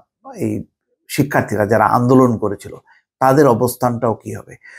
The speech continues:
ফলে কয়েকটা কম্বিনেশন আছে, যেমন বিএনপি জামাতের সঙ্গে এই বৈষম্য বিরোধী ছাত্র আন্দোলনের কিন্তু একটা, আহ, মতপার্থক্য আছে, একটা গুণগত একটা পার্থক্য পরিষ্কার,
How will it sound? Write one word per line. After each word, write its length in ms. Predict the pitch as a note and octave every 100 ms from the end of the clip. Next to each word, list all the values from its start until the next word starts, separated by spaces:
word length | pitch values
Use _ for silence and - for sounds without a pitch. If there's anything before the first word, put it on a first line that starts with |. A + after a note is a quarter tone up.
| - -
ফলে 180 | C#3 C#3+
কয়েকটা 360 | C#3+ D3+ E3+
কম্বিনেশন 560 | - B2 A#2 A2 G#2+ F#2+
আছে, 180 | F#2+ -
যেমন 240 | G#2+ A2+ G#2+ G#2+ _ -
বিএনপি 400 | A#2+ D3 D3+ C#3+
জামাতের 400 | B2 A#2 A#2 G#2+
সঙ্গে 240 | A#2 G#2+ G#2 -
এই 180 | A#2+ G#2+ A2+ _ _ -
বৈষম্য 360 | B2 E3 D#3+ C#3
বিরোধী 320 | A#2+ A#2 A2+
ছাত্র 280 | A2+ A2+ -
আন্দোলনের 560 | G#2+ G2+ G#2 A2 A#2 E3+ - _ _ _ -
কিন্তু 140 | C3
একটা, 260 | B2+ - - - - _ - -
আহ, 220 | A#2 G#2+ A2+ _ _ _ _ _ - B2+ A#2
মতপার্থক্য 600 | C3 C#3+ C3 B2+ - A2+ G#2+
আছে, 140 | -
একটা 140 | G2+ A2
গুণগত 380 | B2 B2+ A#2 A#2 A2
একটা 240 | - A2 G2+ - _ _ _ _ _
পার্থক্য 420 | D3 C#3+ - D3+ - A2 - -
পরিষ্কার, 420 | C3 - -